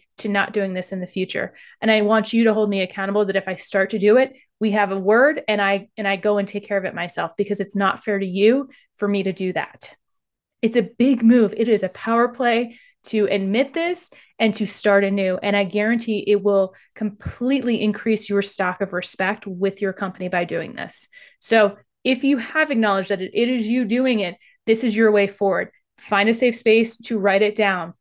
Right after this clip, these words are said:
Think of your, how you want to feel. Think about what you need and make a new commitment to people. Now, if someone comes into your space and begins venting at you, you can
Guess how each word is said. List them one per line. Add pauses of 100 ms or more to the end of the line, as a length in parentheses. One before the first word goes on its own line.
(100)
Think
of
your,
how
you
want
to
feel. (220)
Think
about
what
you
need (320)
and
make
a
new
commitment
to
people. (180)
Now,
if
someone (640)
comes
into
your
space
and
begins
venting
at
you, (1200)
you
can